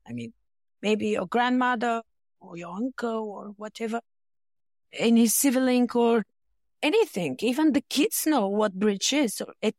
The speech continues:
least their grandmother is playing kitchen bridge. So at some point, I start play bridge. I start winning some cups,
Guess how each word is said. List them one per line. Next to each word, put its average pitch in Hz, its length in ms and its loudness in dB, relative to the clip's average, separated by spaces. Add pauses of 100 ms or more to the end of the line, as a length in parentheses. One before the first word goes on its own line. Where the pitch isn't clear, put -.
least 269 300 2
their 214 140 2
grandmother 214 560 0
is 202 120 0
playing 202 380 -4
kitchen 185 380 -4
bridge. - 440 -14 (260)
So 233 400 0 (1400)
at 247 160 -2
some 302 320 0
point, 269 380 0
I 262 120 0
start 247 380 -2
play 226 240 2
bridge. 202 580 -4 (180)
I 226 180 0
start 240 380 -2
winning 226 300 0
some 214 300 0
cups, - 580 -6